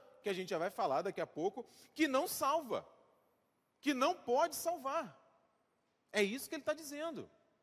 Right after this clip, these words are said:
Em terceiro lugar, o Douglas Moo, ele fala o seguinte: em última análise, o Tiago e o Paulo,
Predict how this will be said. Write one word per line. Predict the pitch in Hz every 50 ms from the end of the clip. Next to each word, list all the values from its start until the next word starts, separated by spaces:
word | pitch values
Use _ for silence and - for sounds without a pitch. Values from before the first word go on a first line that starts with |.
| _ _ _ _ _ _ _ -
Em | 202 254 269
terceiro | - 254 214 - - 254 247 226
lugar, | 185 151 127 151 175 208 214 185 - - - - - -
o | - 175 185 190 180 156
Douglas | 131 123 175 185 190 185 156 160 156 143 - - -
Moo, | 156 143 160 185 220 214 185
ele | 170 165
fala | 165 - 180 185 196
o | 196
seguinte: | - 202 160 170 175 156 - -
em | 170 165 165
última | 190 247 277 - - 202 190 175
análise, | 151 139 135 151 185 208 196 151 135 147
o | 160
Tiago | - - - 165 156 160 185 202 202 175 170 170 -
e | 180
o | - 147
Paulo, | - _ - 147 175 196 185 143 113